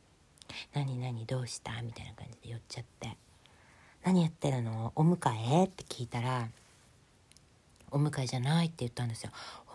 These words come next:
「お迎えじゃないんだ」と思って、「じゃあ何やってるの？」って聞いたら、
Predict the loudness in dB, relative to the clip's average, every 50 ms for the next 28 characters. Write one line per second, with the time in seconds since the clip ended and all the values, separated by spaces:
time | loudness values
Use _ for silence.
0 | -10 -8 -8 -4 -4 -4 -4 -4 -6 -8 -8 -6 -6 -6 -6 -8 -10 -10 -8 -8
1 | -8 -10 -12 -16 -20 -20 -20 -20 _ -20 -20 -20 -18 -20 -14 -4 -2 -2 0 0
2 | 0 -2 0 0 -2 -2 -4 -6 -6 -4 -4 -4 -4 -2 0 2 4 4 4 2
3 | 0 -4 -10 -14 -12 -12 -10 -8 -8 -8 -8 -10